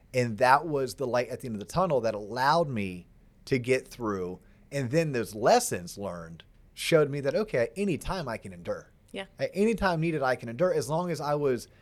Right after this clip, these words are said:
Speaker 1: invited into the room where it happens, or I was given access to a seat at the table. Your book is giving people access to a seat at the table. You're very much saying, "Hey, look, you can't live in my brain, but I'll do the next best thing.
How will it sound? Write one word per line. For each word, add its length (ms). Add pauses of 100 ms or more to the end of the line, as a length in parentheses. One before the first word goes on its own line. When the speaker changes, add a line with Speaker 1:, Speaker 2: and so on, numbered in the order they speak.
(220)
Speaker 1:
invited 840
into 160
the 100
room 160
where 100
it 80
happens, 560 (400)
or 160
I 100
was 180
given 400
access 1000 (480)
to 160
a 40
seat 260
at 80
the 60
table. 400
Your 180
book 360
is 120
giving 280
people 480
access 540
to 180
a 40
seat 200
at 60
the 60
table. 300 (600)
You're 160
very 220
much 180
saying, 160
"Hey, 140
look, 180
you 100
can't 220
live 160
in 80
my 100
brain, 300
but 100
I'll 120
do 120
the 80
next 220
best 240
thing. 260